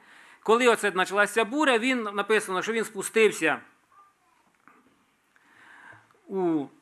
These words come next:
Низ корабля і заснув.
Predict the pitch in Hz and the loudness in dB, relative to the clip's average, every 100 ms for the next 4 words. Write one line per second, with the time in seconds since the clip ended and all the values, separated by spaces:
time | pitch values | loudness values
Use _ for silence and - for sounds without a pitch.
0 | _ _ 165 180 170 - 160 170 170 226 | _ _ -4 0 0 0 -2 -2 0 2
1 | 277 285 277 _ _ _ _ 214 190 185 | 2 0 -6 _ _ _ _ -8 -6 -6
2 | - 120 | -6 -10